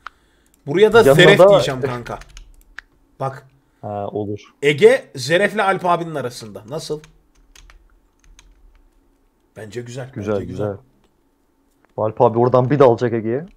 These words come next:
Speaker 1: Evet,
Speaker 2: Oradan
Speaker 1: evet,
Speaker 2: Zeref'e.
Speaker 1: evet. Ya da Ponçik Ege yerine Ayyaş Ponçik mi yazsaydık acaba buraya?
Speaker 2: Bir tarafa Ponçik, bir tarafa Ayyaş. İki ayrı
Speaker 1: Ayyaş
Speaker 2: krallık.
Speaker 1: Ponçik. Yunanistan şeyde, aa, Gürkan'da.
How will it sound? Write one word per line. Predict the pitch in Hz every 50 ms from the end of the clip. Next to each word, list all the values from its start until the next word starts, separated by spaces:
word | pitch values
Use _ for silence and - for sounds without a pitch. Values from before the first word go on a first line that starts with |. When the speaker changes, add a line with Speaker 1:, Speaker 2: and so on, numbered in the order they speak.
| _ - - -
Speaker 1:
Evet, | - - 156 135
Speaker 2:
Oradan | 120 -
Speaker 1:
evet, | - 123 120 139
Speaker 2:
Zeref'e. | 131 117 -
Speaker 1:
evet. | 180 190 175 _ _ _ _ _ _ _ _ - - _ - _ _ _ _ _ -
Ya | 143 165
da | 214 214 -
Ponçik | - 175 180 175 - 214 -
Ege | 233 220 202 220
yerine | 220 220 220 220 226
Ayyaş | 226 170 180 175 185 208 220 220 -
Ponçik | - 208 208 202 180 - - -
mi | 185 170
yazsaydık | 151 143 - - 135 123 117 113 107
acaba | 110 107 113 104 104 101 107
buraya? | 101 101 98 90 80 _ _ _ _ _ _ _ _ _ - _ _ _ _ _ _ - _ _ _ _ _ _ _ _ -
Speaker 2:
Bir | 139
tarafa | 127 175 170 170 170 170 180 165
Ponçik, | - 180 175 165 170 - - - 170 -
bir | - 139 170 -
tarafa | _ - - 160 151 156 151 - 170 143
Ayyaş. | 156 147 147 151 - - - -
İki | - - 131 - - 165
ayrı | 156 151 147 156
Speaker 1:
Ayyaş | - - 160
Speaker 2:
krallık. | 139 123 117 131 147
Speaker 1:
Ponçik. | - 127 - - - - - - - _ _ _ _ _ _ _ _ _ _ _ _ _ _ _ _ _ _ _ _ _ - - _ _ _ _ - - 233 277 - - -
Yunanistan | 139 131 143 156 180 208 226 254 165 - - 285 285 269
şeyde, | - - 208 196 196 196 226 247 233 233 - _ -
aa, | - 123 127 127 127 127 127 127 127 127 123 123 123 127
Gürkan'da. | 123 117 143 143 139 143 170 175 170 180 185 202 196